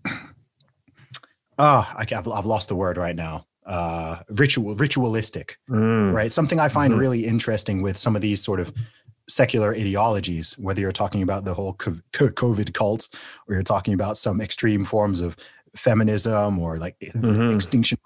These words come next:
Speaker 1: Rebellion and environmentalism
Speaker 2: Yeah.
Speaker 1: and even parts of the vegan movement, et cetera, is,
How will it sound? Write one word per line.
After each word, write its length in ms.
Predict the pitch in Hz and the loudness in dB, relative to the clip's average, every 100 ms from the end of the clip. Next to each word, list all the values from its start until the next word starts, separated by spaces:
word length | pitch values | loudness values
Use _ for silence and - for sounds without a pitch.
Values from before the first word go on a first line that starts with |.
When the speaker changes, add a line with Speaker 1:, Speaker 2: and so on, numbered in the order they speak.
| - | -4
Speaker 1:
Rebellion 460 | 117 113 107 107 101 | 0 2 2 2 2
and 140 | 92 | 2
environmentalism 1080 | 92 110 110 107 110 104 95 104 101 113 101 | 2 2 0 2 2 2 0 0 0 0 -2
Speaker 2:
Yeah. 60 | 92 | -2
Speaker 1:
and 140 | 85 - - | -4 -8 0
even 220 | 135 120 | 2 4
parts 220 | 117 127 | 4 2
of 60 | 110 | 0
the 60 | 90 | 0
vegan 400 | 113 120 110 104 | 0 2 2 2
movement, 400 | 113 107 117 104 | 2 2 0 0
et 120 | - | 0
cetera, 440 | - 143 107 101 | 2 2 2 2
is, 320 | 110 120 104 | 0 2 0